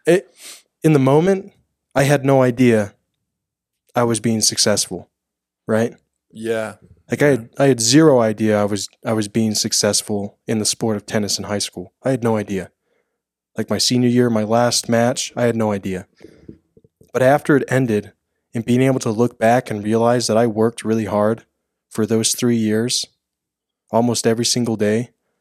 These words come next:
Speaker 1: to be the best person I could be, I realized I was successful after the fact, not in the fact.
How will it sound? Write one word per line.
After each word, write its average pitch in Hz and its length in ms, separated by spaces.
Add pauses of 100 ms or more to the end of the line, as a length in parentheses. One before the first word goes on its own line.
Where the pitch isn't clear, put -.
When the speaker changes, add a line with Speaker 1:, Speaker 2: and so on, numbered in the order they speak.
(340)
Speaker 1:
to 113 120 (180)
be 117 100
the 110 100
best - 340
person 117 300
I 107 80
could 101 160
be, 110 300 (240)
I 110 60
realized 110 480
I 101 100
was 95 100
successful - 640 (120)
after 113 340
the 95 80
fact, - 420 (280)
not 117 300
in 113 160
the 98 80
fact. - 460